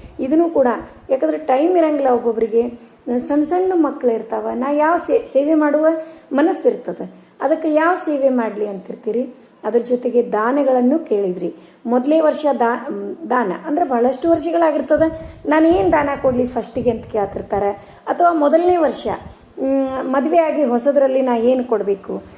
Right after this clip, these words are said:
ಅವ್ರೇನದ ಅರಿಶಿನ ಕುಂಕುಮ ನೀವು ಬಟ್ಟಲೊಳಗೆ ಹಾಕಿ ಕೊಡ್ಬೋದು, ಕೊಬ್ಬರಿ ಬಟ್ಟಲೊಳಗೆ ಹಾಕಿ ಕೊಡ್ಬೋದು. ಆದ್ರೆ ಸ್ಟೀಲ್ ಒಟ್ಟ ಕೊಡ್ಲಿಕ್ಕೆ ಹೋಗ್ಬೇಡ್ರಿ, ಹಿತ್ತಾಳಿ ಬಟ್ಟಲೊಳಗೆ ಹಾಕಿ ಕೊಡ್ಬೋದು.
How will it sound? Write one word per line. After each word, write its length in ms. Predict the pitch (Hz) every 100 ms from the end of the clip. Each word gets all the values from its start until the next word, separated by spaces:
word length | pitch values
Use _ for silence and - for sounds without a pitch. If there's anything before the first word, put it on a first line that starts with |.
| - -
ಅವ್ರೇನದ 540 | 330 370 339 269 247 294 247 247 - -
ಅರಿಶಿನ 420 | 302 294 349 330 302 285
ಕುಂಕುಮ 280 | 277 247 247 262 - - - 247
ನೀವು 320 | 254 247 233
ಬಟ್ಟಲೊಳಗೆ 720 | 226 240 240 285 277 269 240
ಹಾಕಿ 260 | 247 247 254
ಕೊಡ್ಬೋದು, 720 | 226 190 196 185 190 196 190 - -
ಕೊಬ್ಬರಿ 320 | - 233 285
ಬಟ್ಟಲೊಳಗೆ 540 | 285 277 277 262 262 247
ಹಾಕಿ 260 | 247 269
ಕೊಡ್ಬೋದು. 480 | 254 214 196 196 208
ಆದ್ರೆ 220 | 220 233
ಸ್ಟೀಲ್ 400 | 240 - 285 330
ಒಟ್ಟ 280 | 302 285 294
ಕೊಡ್ಲಿಕ್ಕೆ 420 | 294 254 240 240
ಹೋಗ್ಬೇಡ್ರಿ, 380 | 226 220 220 311 320 - - -
ಹಿತ್ತಾಳಿ 480 | 294 - 330 311 262
ಬಟ್ಟಲೊಳಗೆ 580 | 254 - 240 233 226 208
ಹಾಕಿ 340 | 214 220 349
ಕೊಡ್ಬೋದು. 760 | - 214 190 190 185 233 -